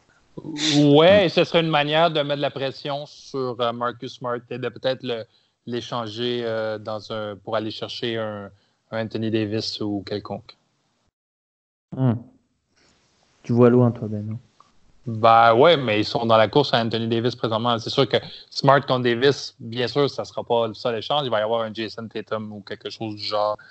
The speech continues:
Speaker 1: euh, d'inclus, mais, mais, mais Marcus Smart est, est, il y a beaucoup de rumeurs comme de quoi Marcus Smart serait inclus dans cet échange-là à cause de son salaire et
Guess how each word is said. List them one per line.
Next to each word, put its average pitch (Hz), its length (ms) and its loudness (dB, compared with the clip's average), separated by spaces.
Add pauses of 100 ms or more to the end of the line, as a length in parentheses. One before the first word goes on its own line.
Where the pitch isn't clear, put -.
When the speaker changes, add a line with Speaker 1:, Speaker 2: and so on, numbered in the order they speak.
(380)
Speaker 1:
euh, 101 300 0
d'inclus, 113 540 -2
mais, 104 500 -2
mais, 101 400 -2
mais 101 160 -4
Marcus 107 360 0
Smart 123 280 4
est, 110 300 -2 (200)
est, - 280 -8
il 135 40 -6
y - 20 0
a 127 40 -2
beaucoup 160 180 0
de 147 60 4
rumeurs 135 340 4
comme 131 120 -6
de 120 40 -6
quoi 123 140 2
Marcus 120 320 0
Smart 120 260 -2
serait 117 380 -8
inclus 120 300 -8 (400)
dans 113 120 4
cet 127 160 -2
échange-là 123 440 2
à 131 160 4
cause 139 220 0
de 127 40 -2
son 127 160 -6
salaire 127 540 0
et 135 320 -2